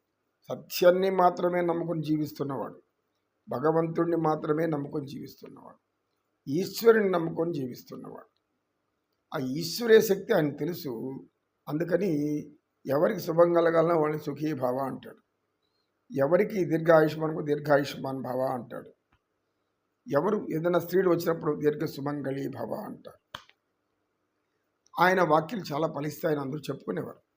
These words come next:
సరే, ఈ వ్యక్తి సుఖీభావ అన్నాడు, ఈ వ్యక్తి వచ్చేసాడు.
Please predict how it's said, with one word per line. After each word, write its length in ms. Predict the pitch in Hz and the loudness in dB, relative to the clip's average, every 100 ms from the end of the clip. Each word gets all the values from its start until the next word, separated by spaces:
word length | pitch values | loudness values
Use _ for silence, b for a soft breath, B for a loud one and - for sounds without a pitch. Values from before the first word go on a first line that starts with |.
| _ _ _ _ _ _ _ _ _ | _ _ _ _ _ _ _ _ _
సరే, 360 | - 190 - - | 0 0 0 -4
ఈ 100 | 202 | 0
వ్యక్తి 680 | 196 196 - 220 170 175 190 - _ _ _ - 165 | 4 4 4 2 4 4 0 -8 _ _ _ -14 -10
సుఖీభావ 440 | 180 196 185 170 | -2 0 4 6
అన్నాడు, 260 | 165 170 165 | 6 4 2
ఈ 60 | |
వ్యక్తి 260 | 160 160 170 | 0 -2 -6
వచ్చేసాడు. 680 | 147 160 151 160 110 107 | -6 -4 -4 -4 -6 -10